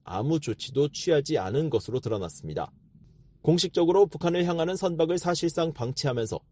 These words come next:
뉴콘크호가 대북 제재 위반 핵심 선박이 되는 단초를 제공한 것입니다. 당시 한국해양수산부는 비오이가 이런 내용을 지적하자 뉴콘크호의 출항 정보 페이지에 표기돼 있던 차항지를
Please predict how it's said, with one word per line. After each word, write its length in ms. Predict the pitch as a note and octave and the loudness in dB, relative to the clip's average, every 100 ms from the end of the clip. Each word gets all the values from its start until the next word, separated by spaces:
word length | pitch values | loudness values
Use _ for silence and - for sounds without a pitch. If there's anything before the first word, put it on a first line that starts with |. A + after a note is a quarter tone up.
| _ - | _ -4
뉴콘크호가 840 | C#3+ - F3 - B2+ G#2 A#2+ B2 - | -2 0 -2 0 0 2 2 2 0
대북 340 | G#2 B2 D3 | -6 -4 -2
제재 320 | C3+ A2+ C#3+ | -2 4 2
위반 320 | F#2+ F2 B2+ | 2 -4 -4
핵심 340 | C#3+ D#3+ - F#3 | -6 -6 -4 -4
선박이 460 | - F3+ F3 D#3+ | -4 -2 0 0
되는 300 | B2+ G2 B2+ | -2 -2 -4
단초를 520 | C#3+ - G#2+ - A#2+ C#3 | -6 -8 -6 -4 -2 -2
제공한 420 | A2+ A#2+ G#2+ F2+ | -2 -2 -2 -2
것입니다. 460 | E2 D#2 D2+ D2+ - - - - - - - - | -4 -6 -6 -8 -10 -20 -20 -20 -20 -20 -20 0
당시 260 | C#3+ D#3 | 2 4
한국해양수산부는 1160 | F#3+ G3 G3+ G3 F#3+ F#3+ F3 F#3 F3+ D#3+ F#3+ G3+ | 4 2 2 2 0 -2 -4 -4 -2 -2 -2 -2
비오이가 480 | D3+ D#3 D#3 D#3+ E3 | 0 0 2 2 2
이런 260 | B2+ C#3 D#3+ | 4 4 6
내용을 300 | D3 C#3+ D3 | 4 4 0
지적하자 600 | - B2+ B2 G#2 E2+ - - _ _ - | -2 -4 -4 -6 -8 -10 -14 _ _ -4
뉴콘크호의 840 | C#3+ - E3+ D#3 D3+ B2 B2 D3 | -4 -2 -2 0 0 4 6 4
출항 340 | - - F#3+ F#3 | 2 -6 -4 -2
정보 320 | D#3+ D3+ D3+ | -2 0 -2
페이지에 460 | D#3 C#3+ B2 B2+ | 0 -4 0 0
표기돼 420 | C#3+ - E3 D#3 A2+ | 0 -4 -6 -2 -2
있던 320 | - A#2+ C#3+ | 0 -2 -4
차항지를 640 | - E3 E3+ D3+ F#2+ C#2+ | -6 -6 -4 -2 -4 -6